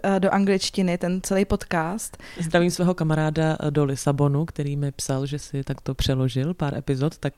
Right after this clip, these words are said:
Speaker 2: eh, zdravím, zdravím moc. Ano, promiň, Áďo, pokračuj.
Speaker 1: A, eh, takže vlastně si nemusíme tady namáhat naší perfektní angličtinou.
Speaker 2: Ano.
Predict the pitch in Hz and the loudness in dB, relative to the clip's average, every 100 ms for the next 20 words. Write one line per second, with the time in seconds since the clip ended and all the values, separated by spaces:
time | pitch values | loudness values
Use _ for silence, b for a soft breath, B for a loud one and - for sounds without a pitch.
0 | - 131 127 120 127 131 131 139 156 180 | -4 -2 -2 2 2 2 2 2 4 4
1 | 143 160 - 147 143 - 147 147 139 139 | 2 -2 -4 0 0 2 2 2 0 0
2 | - - 131 - 131 135 190 - - 214 | -2 -4 -6 -4 -4 -4 -6 -10 -2 4
3 | 214 208 208 208 208 - - 208 202 202 | 8 8 8 6 4 0 2 4 4 4
4 | 220 220 202 220 220 208 220 214 202 190 | 4 4 4 4 6 6 8 6 8 6
5 | 196 202 202 196 190 - 185 175 208 - | 6 6 4 4 0 2 2 2 -2 0
6 | 202 196 - 160 160 - 208 196 214 240 | 2 2 0 -4 -4 -2 2 4 4 4
7 | 202 156 | 4 0